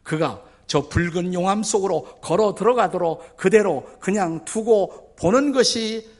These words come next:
당신들이 말하는 예절입니까? 매너입니까? 폐가 되지 않기 위해서 그대로 놓아두시겠습니까? 아니면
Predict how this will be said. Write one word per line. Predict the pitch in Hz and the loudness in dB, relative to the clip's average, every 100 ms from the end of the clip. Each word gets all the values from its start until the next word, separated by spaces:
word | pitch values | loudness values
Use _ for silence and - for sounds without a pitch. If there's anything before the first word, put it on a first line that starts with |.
| _ | _
당신들이 | - - 294 247 247 | -2 -2 0 -4 -2
말하는 | 226 208 190 185 180 160 | 0 0 0 -2 -6 -2
예절입니까? | 175 196 196 160 156 151 170 | 0 0 -2 -4 -8 -6 -6
매너입니까? | 156 180 220 247 247 214 214 214 226 - _ _ _ _ _ _ _ _ _ _ _ _ _ _ _ - | -2 0 2 0 -2 -4 -8 -8 -10 -12 _ _ _ _ _ _ _ _ _ _ _ _ _ _ _ 2
폐가 | 226 247 226 | 4 2 0
되지 | 190 185 214 | 0 -2 -4
않기 | 180 233 | -6 -6
위해서 | 208 - | -8 -8
그대로 | - 214 214 | -4 -2 -2
놓아두시겠습니까? | 190 190 214 - 185 - 233 - 214 202 202 202 233 _ _ _ _ _ _ _ _ - | -4 -2 -2 -4 -10 -8 -8 -8 -12 -14 -14 -14 -16 _ _ _ _ _ _ _ _ -12
아니면 | - 185 240 226 170 139 | -2 0 0 0 -2 -6